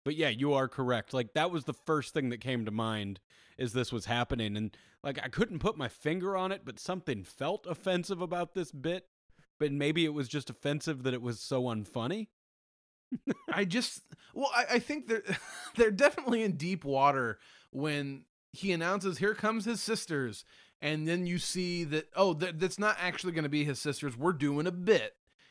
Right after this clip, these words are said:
Speaker 2: And you know it's, and just from the moment they stepped out onto the stage in those dresses, I just, like, I think everyone had the same reaction, which was, "Oh, fuck, it's gonna be one of these. It's, it's not gonna be funny. This isn't what we wanted." And here's the thing.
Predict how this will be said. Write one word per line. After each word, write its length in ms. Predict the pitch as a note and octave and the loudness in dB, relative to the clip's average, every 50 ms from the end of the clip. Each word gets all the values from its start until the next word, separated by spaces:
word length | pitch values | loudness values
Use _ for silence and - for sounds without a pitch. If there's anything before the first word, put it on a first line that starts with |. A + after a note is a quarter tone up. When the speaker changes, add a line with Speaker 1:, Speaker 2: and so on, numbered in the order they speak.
| _ _ _ - | _ _ _ -4
Speaker 2:
And 140 | C3+ D#3+ | -2 0
you 100 | D#3 D3+ | 0 0
know 280 | D3 D3 D3+ E3+ G3 G#3 | 0 2 2 4 4 4
it's, 120 | F#3+ - - - - | 2 2 -4 -8 -6
and 240 | F3 E3 E3+ E3 D#3 | -4 -4 -2 -2 -4
just 160 | F#3 F#3+ - | -4 -4 -2
from 220 | - G#3+ G3 G3 | 0 0 2 2
the 60 | F#3+ | 2
moment 460 | E3+ F3 F3+ F#3 G3 G#3 G#3+ A3+ G#3+ - | 2 2 4 4 4 4 4 2 2 2
they 140 | G3+ F#3 | 2 0
stepped 280 | - - F#3+ F#3 F3 - | 0 2 0 -2 0 2
out 140 | F3 E3 D#3+ | 0 2 2
onto 200 | D#3 D3 C#3+ C3+ | 2 0 0 -2
the 100 | B2+ A#2 | -4 -6
stage 500 | - - C#3+ C3+ C3 C3 B2+ A#2 A2+ G2 | -4 -2 0 2 2 2 0 -2 -6 -8
in 140 | B2 B2+ B2+ | -8 -6 -4
those 220 | B2+ B2 A#2+ A2 | -4 -4 -6 -6
dresses, 680 | - B2 A#2+ A#2+ A#2 - A#2 G#2+ G#2 G2 F#2 - - - - - - _ _ _ _ _ _ _ | -6 -4 -4 -2 -4 -4 -6 -8 -8 -8 -10 -12 -16 -18 -20 -20 -20 _ _ _ _ _ _ _
I 100 | - C#3 | -2 -2
just, 640 | C#3 C3+ A2 - A#2+ C3 D#3 D3 - - - - - | -2 -4 -6 -6 -2 -2 -2 -2 -2 -6 -8 -8 -6
like, 180 | D3+ D3+ A#2+ - | -6 -6 -4 -2
I 120 | C#3 D3 | 0 0
think 180 | C#3 E3+ F3 - | 0 0 -2 0
everyone 460 | - D3+ D3+ D3+ D#3+ D3+ C#3+ C#3+ C#3+ | 0 2 2 4 4 4 4 4 2
had 220 | C#3 C3 C#3+ C#3 C3 | 2 2 0 0 0
the 80 | B2 | -2
same 240 | A#2 - C#3+ C3+ C3 | -4 -2 -2 -2 0
reaction, 400 | B2 B2 A#2+ C3 C3 - - C#3 | -2 0 0 0 0 -2 -2 -4
which 160 | C3 B2 A#2+ | -4 -2 -2
was, 120 | C3 A#2+ A2+ | -4 -4 -2
"Oh, 240 | A#2 C3+ C3 B2+ A#2+ | -2 0 0 0 -2
fuck, 380 | - - - B2+ A#2 A2 - | -4 -6 -2 -2 -2 -2 -2
it's 140 | A#2+ A2 - | -6 -8 -6
gonna 160 | - A#2+ A#2 | -6 -6 -4
be 120 | A2+ A#2 A2+ | -4 -4 -4
one 180 | G#2+ A2 A2 | -4 -6 -6
of 100 | G#2+ G2 | -6 -6
these. 360 | G2 F2+ D#2+ C#2+ C#2 - - - _ _ _ _ _ _ _ _ | -6 -8 -8 -10 -12 -14 -16 -18 _ _ _ _ _ _ _ _
It's, 320 | - A#2+ B2 A#2+ - - - | -6 -6 -6 -6 -8 -10 -8
it's 280 | B2 B2+ A#2 - - A#2+ | -8 -8 -8 -8 -8 -6
not 360 | B2 C3 C3 C3+ C#3 - D3+ | -4 -2 0 -2 -2 -2 -2
gonna 180 | C#3+ C#3+ C#3+ | -2 -2 0
be 140 | C#3+ C#3+ C#3+ | 0 -2 -2
funny. 320 | C3 - - A#2+ A#2+ B2+ B2+ | -2 -2 -6 -4 -4 -4 -6
This 300 | B2+ C3 C3+ C#3+ - D#3+ | -6 -6 -6 -6 -4 -4
isn't 220 | D#3 D3+ D#3 D3 | -4 -4 -4 -4
what 180 | C#3+ C#3 A#2 A#2+ | -6 -8 -6 -4
we 80 | C3+ | -4
wanted." 420 | B2 A#2+ A#2 A#2 A2+ A2 A2 G#2+ - - - - | -4 -4 -4 -6 -6 -8 -10 -10 -12 -18 -18 -6
And 140 | - G#3+ C4+ | -4 0 0
here's 240 | D#4 D#4 D#4+ D#4 G#3+ | 0 0 -2 -4 -4
the 120 | G3+ F#3 | -4 -4
thing. 320 | - - D#3+ B2+ G2 - | -2 -2 -4 -4 -4 -8